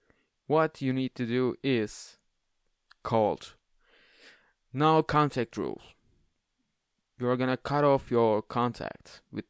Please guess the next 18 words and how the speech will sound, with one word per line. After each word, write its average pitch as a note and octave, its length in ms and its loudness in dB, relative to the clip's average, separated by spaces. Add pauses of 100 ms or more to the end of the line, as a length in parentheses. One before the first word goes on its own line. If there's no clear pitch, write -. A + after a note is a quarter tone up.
(160)
your B2 320 2
whole C#3+ 400 4
contact. - 720 -8
You're G#2 200 -8
gonna G2+ 380 -6 (1600)
unfollow C#3 560 2
her C3 260 2 (840)
on A2 100 -6
Twitter A2 460 -2 (480)
or - 100 -10
Instagram. F#2+ 560 -8 (1500)
Uh, G2 320 -6
you're G#2 260 -4
gonna G#2+ 140 -4
delete A2+ 320 -2
her A2+ 280 0 (360)
phone A#2+ 280 -4
numbers. C#3 440 -2